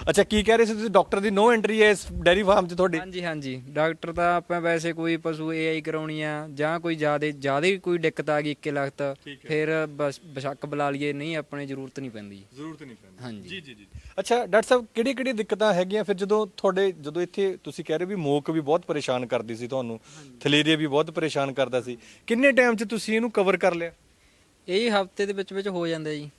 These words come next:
Speaker 1: ਹਫ਼ਤੇ ਦੇ ਵਿੱਚ ਵਿੱਚ?
Speaker 2: ਹਾਂਜੀ।
Speaker 1: ਜਿਹੜਾ ਦੋ ਗ੍ਰਾਮ ਖੂਨ ਰਹਿ ਗਿਆ ਸੀ, ਉਹਨੂੰ ਕਿੰਨੇ ਕੁ ਦਿਨਾਂ 'ਚ ਕਵਰ ਕਰ ਲਿਆ ਤੁਸੀਂ?
Speaker 2: ਉਹਨੂੰ ਲੱਗ ਗਏ ਸੀਗੇ, ਪੰਜ ਤੋਂ ਛੇ ਦਿਨ ਲੱਗ ਗਏ ਸੀਗੇ ਜੀ।
Speaker 1: ਡਾਕਟਰ ਸਾਹਿਬ, ਜਿਹਨੂੰ ਦੋ ਗ੍ਰਾਮ ਖੂਨ ਰਹਿ ਗਿਆ ਕਵਰ, ਕੀ ਕਰੇ?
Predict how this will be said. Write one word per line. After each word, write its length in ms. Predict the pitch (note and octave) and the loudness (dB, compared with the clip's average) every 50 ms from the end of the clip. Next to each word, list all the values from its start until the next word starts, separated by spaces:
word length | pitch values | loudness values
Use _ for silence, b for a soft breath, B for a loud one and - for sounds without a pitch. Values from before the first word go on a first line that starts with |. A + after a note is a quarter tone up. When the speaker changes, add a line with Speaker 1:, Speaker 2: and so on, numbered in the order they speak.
| - F3+ | -12 -12
Speaker 1:
ਹਫ਼ਤੇ 180 | F#3+ - - G#3 | -2 2 4 6
ਦੇ 100 | G3 F#3+ | 8 8
ਵਿੱਚ 180 | F3 D3 C3+ | 6 6 2
ਵਿੱਚ? 160 | B2+ A#2+ - D3 | 0 -8 -8 -8
Speaker 2:
ਹਾਂਜੀ। 220 | D#3 D3 C#3 B2+ | -8 -6 -6 -6
Speaker 1:
ਜਿਹੜਾ 180 | B2+ - - B3 | -2 2 2 4
ਦੋ 220 | F#3 G3 G3+ G3+ | 8 8 8 8
ਗ੍ਰਾਮ 260 | G3+ G#3 A3 G#3+ G#3 | 8 8 6 6 4
ਖੂਨ 240 | - - G3+ G#3 G#3 | 4 2 2 4 4
ਰਹਿ 160 | F#3+ G#3 G#3+ | 4 4 4
ਗਿਆ 120 | G#3 A3+ A3 | 4 4 4
ਸੀ, 120 | - A3+ | 4 2
ਉਹਨੂੰ 160 | A#3+ B3 A3+ | 0 0 0
ਕਿੰਨੇ 220 | G3+ A#3 G3+ G#3 G3+ | 0 0 2 2 2
ਕੁ 100 | G3+ G#3 | 2 0
ਦਿਨਾਂ 220 | F#3 G3 G3+ G3 | 0 0 0 0
'ਚ 60 | F3+ | 0
ਕਵਰ 240 | - G3+ F#3+ F#3+ F3+ | 2 2 2 2 2
ਕਰ 160 | F3 F#3+ F3 | 2 2 2
ਲਿਆ 120 | F3 F#3 E3+ | 2 0 -2
ਤੁਸੀਂ? 260 | E3+ D3+ - E3+ E3+ _ _ _ _ - | -4 -8 -14 -16 -20 _ _ _ _ -10
Speaker 2:
ਉਹਨੂੰ 200 | F3+ G3 A3+ A#3 | -6 -6 -4 0
ਲੱਗ 180 | G#3 F3+ D#3+ D3 | 0 0 0 0
ਗਏ 180 | C#3+ D3 C#3+ | -2 -4 -4
ਸੀਗੇ, 540 | C#3 C#3+ C#3+ E3 F3 F3 E3+ F3 E3+ E3+ E3+ - _ _ _ _ _ | -4 -6 -4 -4 -2 -2 -2 -2 -4 -4 -6 -10 _ _ _ _ _
ਪੰਜ 220 | - E3+ F3 F3 E3 - | -4 -4 -4 -4 -6 -6
ਤੋਂ 120 | - F#3 F3+ | -6 -4 -4
ਛੇ 240 | - - E3 E3 D#3 | -4 -2 -2 -2 -2
ਦਿਨ 260 | D#3+ D#3 D#3 D#3 D3+ | -2 -4 -6 -6 -6
ਲੱਗ 160 | C#3+ B2 G#2+ | -6 -6 -8
ਗਏ 120 | G2+ A2 | -10 -12
ਸੀਗੇ 280 | G2+ - A2 G#2+ A#2+ B2 | -14 -14 -12 -10 -10 -10
ਜੀ। 60 | A#2 | -10
Speaker 1:
ਡਾਕਟਰ 220 | A2+ A2 E3 F#3+ - | -10 -12 -12 -10 -8
ਸਾਹਿਬ, 120 | C4+ A#3+ | -8 -6
ਜਿਹਨੂੰ 260 | G3+ B3 D4 D4+ G#3 | -6 -4 -4 0 6
ਦੋ 220 | F3+ F#3 G3 G#3+ G#3+ | 8 10 10 10 8
ਗ੍ਰਾਮ 320 | G3+ G#3+ A3 A3+ A3+ A3 | 6 4 4 2 2 0
ਖੂਨ 300 | - - F#3 F#3 G3 F#3+ | -2 -4 -4 -2 -2 0
ਰਹਿ 180 | F3 F3 F3 F#3 | 2 2 0 2
ਗਿਆ 160 | G3 A3+ A3+ | 0 -2 0
ਕਵਰ, 400 | G3 A3 G#3 G3 G#3+ A3+ G#3 - - - - | 4 4 6 6 6 4 2 0 -6 -8 -6
ਕੀ 100 | - F#3 | -2 2
ਕਰੇ? 200 | F3 G#3 B3+ F#4 | 2 2 0 -2